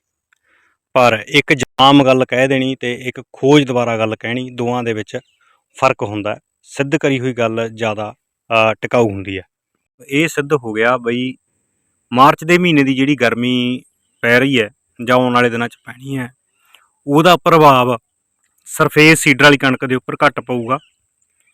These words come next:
ਕਿਉਂਕਿ ਆਪਾਂ ਦੇਖ ਚੁੱਕੇ ਹਾਂ ਬਈ ਹੇਠਲੇ ਪਾਸੇ ਉਹਦਾ ਜਿਹੜਾ ਤਾਪਮਾਨ ਹੈ, ਉਹ ਦੂਜੀਆਂ ਬਿਜਾਈ ਕੀਤੀਆਂ ਗਈਆਂ ਕਣਕਾਂ ਨਾਲੋਂ ਘੱਟ ਹੋਊਗਾ।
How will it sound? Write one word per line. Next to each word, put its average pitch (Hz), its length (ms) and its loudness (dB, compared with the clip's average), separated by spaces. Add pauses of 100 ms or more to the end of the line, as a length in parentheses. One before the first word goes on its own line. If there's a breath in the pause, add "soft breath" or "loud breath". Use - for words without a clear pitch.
(280)
ਕਿਉਂਕਿ 160 340 0
ਆਪਾਂ 170 200 0
ਦੇਖ 143 240 2
ਚੁੱਕੇ 147 260 -4
ਹਾਂ 143 80 2
ਬਈ 147 180 4 (100)
ਹੇਠਲੇ 135 380 4
ਪਾਸੇ 123 540 -2 (120)
ਉਹਦਾ 131 180 2
ਜਿਹੜਾ 123 180 2
ਤਾਪਮਾਨ 117 540 -4
ਹੈ, 104 100 -8 (400)
ਉਹ 135 240 0
ਦੂਜੀਆਂ 131 760 2 (140)
ਬਿਜਾਈ 120 460 -2
ਕੀਤੀਆਂ 120 600 -2 (200)
ਗਈਆਂ 113 280 -6
ਕਣਕਾਂ 120 560 -2
ਨਾਲੋਂ 110 360 -4 (720)
ਘੱਟ - 160 -2
ਹੋਊਗਾ। 98 360 -8